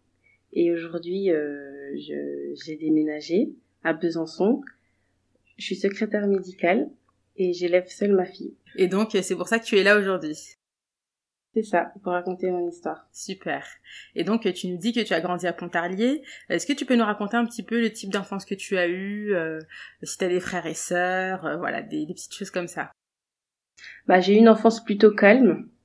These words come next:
Speaker 1: Donc, c'est une petite ville, euh, donc, euh, frontalière. Euh, tout le monde se connaît. Euh, c'est, j'ai passé de bonnes années à l'école. Euh, j'ai trois frères, dont un jumeau,
Speaker 2: Oui.
Speaker 1: et du coup, une grande sœur.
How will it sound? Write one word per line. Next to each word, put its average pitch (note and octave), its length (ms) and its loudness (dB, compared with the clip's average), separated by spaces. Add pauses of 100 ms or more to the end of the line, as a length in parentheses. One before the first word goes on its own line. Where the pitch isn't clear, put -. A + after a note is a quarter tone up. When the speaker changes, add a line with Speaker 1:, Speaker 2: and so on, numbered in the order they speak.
Speaker 1:
Donc, F3+ 280 -2
c'est - 160 4
une E3+ 160 6
petite G3+ 260 0
ville, F#3+ 300 0
euh, D#3 340 0
donc, D#3+ 260 -2
euh, D#3 100 0
frontalière. E3 720 0 (600)
Euh, D#3 340 0
tout - 120 -2
le F3+ 80 4
monde F#3 100 -4
se - 80 0
connaît. E3 560 0
Euh, C#3+ 460 -4 (100)
c'est, - 560 -20
j'ai C#3 480 -16
passé - 240 -6
de D3 140 -2
bonnes D#3+ 260 -2
années D#3+ 240 0
à D#3 60 -4
l'école. D#3+ 580 -2 (600)
Euh, D3 360 -8
j'ai D#3 220 -10
trois - 260 -4
frères, F#3+ 380 0
dont - 200 2
un F#3 140 2
jumeau, F3+ 560 2
Speaker 2:
Oui. F3+ 220 -12
Speaker 1:
et D#3+ 320 -2
du E3 100 -12
coup, - 240 2
une F3+ 140 6
grande E3 260 0
sœur. F#3+ 460 -2